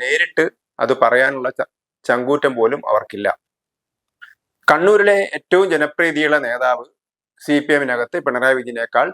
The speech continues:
പി ജയരാജനാണ് എന്നുള്ളത് എല്ലാവർക്കും അറിയാം. പക്ഷേ പി ജയരാജനെ ഒതുക്കിയിട്ടിരിക്കുകയാണ്. അപ്പം പി ജയരാജനെ സംസ്ഥാന സെക്രട്ടേറിയറ്റിലേക്ക് എടുത്തില്ല. അദ്ദേഹത്തെക്കാൾ ജൂനിയറായ ആളുകളെല്ലാം സംസ്ഥാന സെക്രട്ടേറിയറ്റിൽ കയറി. എം സ്വരാജ്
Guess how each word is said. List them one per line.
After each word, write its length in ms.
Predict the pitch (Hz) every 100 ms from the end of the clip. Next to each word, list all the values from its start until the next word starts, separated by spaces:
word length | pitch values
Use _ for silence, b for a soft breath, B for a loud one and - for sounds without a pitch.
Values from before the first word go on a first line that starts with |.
| -
പി 100 | 131 131
ജയരാജനാണ് 580 | 117 117 110 110 107 117
എന്നുള്ളത് 420 | 107 110 107 139
എല്ലാവർക്കും 380 | 107 107 107 - 95
അറിയാം. 220 | 90 - _ _ _ _ _ -
പക്ഷേ 200 | - 139
പി 180 | 131 147 165
ജയരാജനെ 500 | 127 123 113 123 - _ _ _ _ _ _ _ 254
ഒതുക്കിയിട്ടിരിക്കുകയാണ്. 920 | 120 127 - 123 - 104 - 104 87 - _ _ _ _
അപ്പം 180 | - 131 156
പി 80 | 220 190
ജയരാജനെ 460 | 135 123 120 123 - _ _ -
സംസ്ഥാന 420 | 120 107 139 143 147
സെക്രട്ടേറിയറ്റിലേക്ക് 760 | 123 123 - 120 117 123 147
എടുത്തില്ല. 320 | 120 - 98 - -
അദ്ദേഹത്തെക്കാൾ 520 | 117 143 139 - 139 123
ജൂനിയറായ 460 | 135 151 160 147 139 117
ആളുകളെല്ലാം 520 | 120 117 110 131 - _ _ _ _ _ -
സംസ്ഥാന 360 | 120 - 123 120
സെക്രട്ടേറിയറ്റിൽ 540 | 117 120 123 113 120 143
കയറി. 260 | 143 135 101 _ _ _ _ _ _ _ _ _ 117
എം 120 | 139 147
സ്വരാജ് 420 | 156 123 123 117